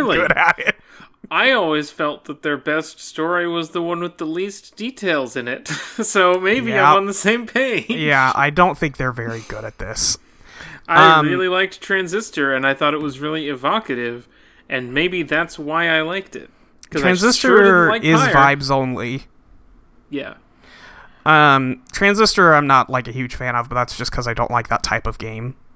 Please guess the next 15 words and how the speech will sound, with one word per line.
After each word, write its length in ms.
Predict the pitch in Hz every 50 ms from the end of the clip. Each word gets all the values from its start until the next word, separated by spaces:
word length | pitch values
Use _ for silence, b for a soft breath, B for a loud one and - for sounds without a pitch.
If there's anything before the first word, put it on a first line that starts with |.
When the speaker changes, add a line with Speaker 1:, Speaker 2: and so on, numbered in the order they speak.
| - -
Speaker 2:
as 140 | 135 139 139
Speaker 1:
You 60 | 139
Speaker 2:
much. 160 | 139 139 180
Speaker 1:
hate 100 | 180 143
Speaker 2:
The 60 | 143 131
Speaker 1:
redheads 540 | 127 120 120 113 107 110 - - - - -
with 100 | 135 127
swords. 540 | - - 127 117 113 107 110 - - - - -
Speaker 2:
Yeah, 180 | 139 143 131 123
that's 220 | 123 120 - - -
so 140 | 127 123
true. 260 | 120 - - 113 113 113
I 80 | 113
hate 240 | 113 - 120 113 -
that. 280 | - 110 101 117 -